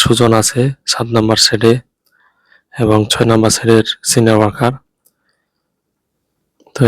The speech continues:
এগুলো ওরা সবাই বস্তা দিয়ে মুরগি তাড়াচ্ছে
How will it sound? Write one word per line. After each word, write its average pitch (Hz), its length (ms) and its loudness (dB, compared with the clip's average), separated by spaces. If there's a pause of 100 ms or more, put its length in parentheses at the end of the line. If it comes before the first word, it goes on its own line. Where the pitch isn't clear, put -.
এগুলো 110 260 4 (100)
ওরা 110 180 2 (480)
সবাই 110 420 0 (1040)
বস্তা 110 380 -4
দিয়ে 110 200 2
মুরগি 107 240 2
তাড়াচ্ছে 107 340 0